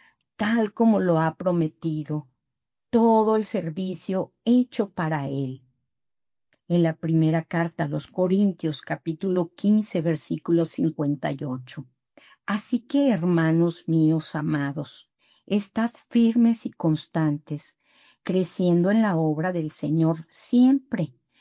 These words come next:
sabiendo que vuestro trabajo en el Señor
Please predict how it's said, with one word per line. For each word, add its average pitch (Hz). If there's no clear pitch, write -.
sabiendo 156
que 196
vuestro 165
trabajo 165
en 185
el 170
Señor 170